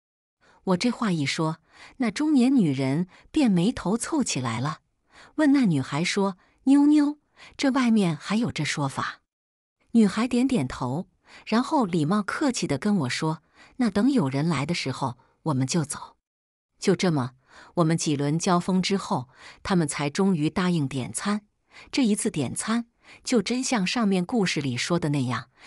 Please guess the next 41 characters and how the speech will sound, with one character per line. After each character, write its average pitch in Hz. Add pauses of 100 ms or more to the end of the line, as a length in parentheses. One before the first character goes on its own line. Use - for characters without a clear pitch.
(160)
就 190
点 139
了 147
两 143
个 151
菜， - (400)
不 196
过 185
不 165
是 247
所 143
谓 180
的 160
包 196
菜 160
跟 170
金 208
针 226
菇， 262 (480)
而 208
是 240
一 226
个 190
最 233
便 147
宜 226
的 143
锅 175
底， 120 (420)
跟 202
两 151
个 160
最 226
便 139
宜 226
的 135
菜， - (420)
跟 196
我 147
说 196
等 123